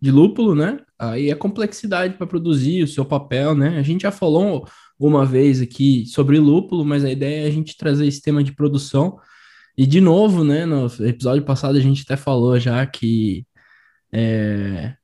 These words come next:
a gente tinha escolhido um tema que tinha saído em um jornal aí e tal, e dessa vez também a gente tinha se programado pra falar desse tema,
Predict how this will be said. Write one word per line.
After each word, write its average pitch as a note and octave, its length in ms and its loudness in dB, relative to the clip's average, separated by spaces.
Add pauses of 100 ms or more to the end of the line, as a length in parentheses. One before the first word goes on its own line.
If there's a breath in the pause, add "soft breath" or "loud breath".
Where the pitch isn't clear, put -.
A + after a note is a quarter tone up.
a B2+ 60 -2
gente B2+ 240 0
tinha C#3 160 4
escolhido C3+ 560 4
um B2 80 0
tema C3+ 340 0
que C#3 120 -12
tinha B2 240 -4
saído B2 500 0
em A2+ 400 0
um A2+ 180 -2
jornal A#2 520 0
aí A#2+ 220 2
e C#3 120 -4
tal, B2+ 240 -6
e C#3+ 40 -2
dessa D3+ 280 0
vez D#3 220 4
também D3+ 320 6
a - 20 10
gente C#3+ 260 2
tinha D#3 160 -2
se D#3 220 -6
programado D3 600 0
pra D#3+ 160 -2
falar D3 220 -2
desse C#3+ 280 -2
tema, D#3+ 480 2